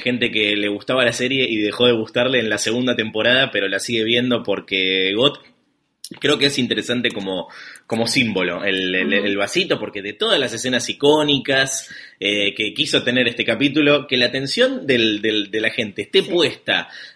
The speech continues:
Speaker 1: en el, en el vasito de Starbucks, to-, todo esto, eh, amplificado por redes sociales, ¿no? Tipo,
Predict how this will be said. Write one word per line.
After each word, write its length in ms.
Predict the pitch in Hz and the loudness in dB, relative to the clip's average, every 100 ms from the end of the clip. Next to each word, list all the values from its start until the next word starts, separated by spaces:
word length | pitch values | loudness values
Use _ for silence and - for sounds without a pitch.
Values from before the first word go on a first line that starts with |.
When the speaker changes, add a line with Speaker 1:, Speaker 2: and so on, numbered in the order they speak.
| - | -6
Speaker 1:
en 140 | 110 | -2
el, 340 | 113 110 107 104 | 2 2 2 2
en 100 | 107 | 0
el 80 | 107 | 0
vasito 300 | 101 156 147 | 0 0 0
de 40 | |
Starbucks, 540 | - 170 151 - - - | 0 0 0 -2 -8 0
to-, 220 | 143 143 - 123 | 0 0 -8 -2
todo 140 | 135 | -2
esto, 260 | 139 143 98 | 0 2 2
eh, 160 | 98 | 0
amplificado 560 | 92 98 90 95 123 101 | -2 -4 -6 0 0 0
por 160 | 98 | -2
redes 160 | 104 113 | -2 -4
sociales, 480 | 101 - 127 95 87 | -6 -2 0 0 -2
¿no? 300 | 107 139 131 | 0 2 2
Tipo, 380 | 107 101 95 | 0 -2 -4